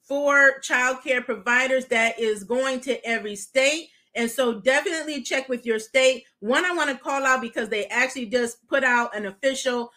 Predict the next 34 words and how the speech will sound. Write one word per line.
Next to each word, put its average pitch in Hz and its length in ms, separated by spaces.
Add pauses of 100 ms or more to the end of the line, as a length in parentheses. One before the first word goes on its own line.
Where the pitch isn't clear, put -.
(180)
uh, 214 160
news 285 460
release 254 560
on 277 400
their 285 280
childcare 247 480
provider, 214 680
uh, 208 120
grant 233 320
program 226 380
in 196 140
North 262 320
Carolina. 311 840 (240)
So 240 140
if 208 100
you're 294 160
in 349 80
North 330 200
Carolina, 302 400
you 262 140
have 254 240
peers 311 300
that 285 140
are 277 180
childcare 277 420
providers 262 480
in 247 120
North 254 200
Carolina, 247 580 (240)
their 311 420
program 269 520
opened 247 400
up 233 160
on 226 160